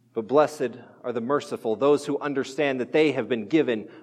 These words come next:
much mercy. If you ask my wife about my driving, if she's honest, she'll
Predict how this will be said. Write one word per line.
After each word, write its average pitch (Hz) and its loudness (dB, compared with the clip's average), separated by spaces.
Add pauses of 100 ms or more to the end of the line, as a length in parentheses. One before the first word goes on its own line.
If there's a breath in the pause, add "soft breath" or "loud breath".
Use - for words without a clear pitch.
much 139 -2
mercy. 120 -6 (840 soft breath)
If - -4
you 160 6
ask 160 2
my 139 4
wife 135 2
about 135 0
my 120 -4
driving, 120 -2 (720 soft breath)
if 117 -8
she's 113 -8
honest, 123 2
she'll 113 0